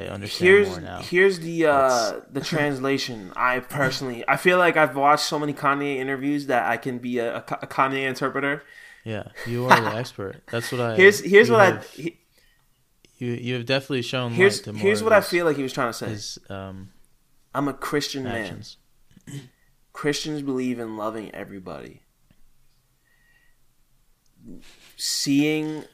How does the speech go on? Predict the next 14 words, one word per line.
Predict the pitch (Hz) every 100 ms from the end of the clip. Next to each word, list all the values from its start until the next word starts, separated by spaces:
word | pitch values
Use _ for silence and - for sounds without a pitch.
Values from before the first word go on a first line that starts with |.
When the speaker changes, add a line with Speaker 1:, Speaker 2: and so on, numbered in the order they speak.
| _
Speaker 1:
he | 101
chose | 101
Speaker 2:
seeing | - 104 151 160 156 135
Speaker 1:
the | 123
Speaker 2:
good | 139 127
Speaker 1:
biggest | 104 117 117
Speaker 2:
in |
Speaker 1:
example. | 98 127 131 120
Speaker 2:
every | 120
soul, | 110 - 120 110 92 - _ _ _ -
even | 135 143
the | 139
worst | 127 117 123 120 -
souls. | - 117 92 55 - - -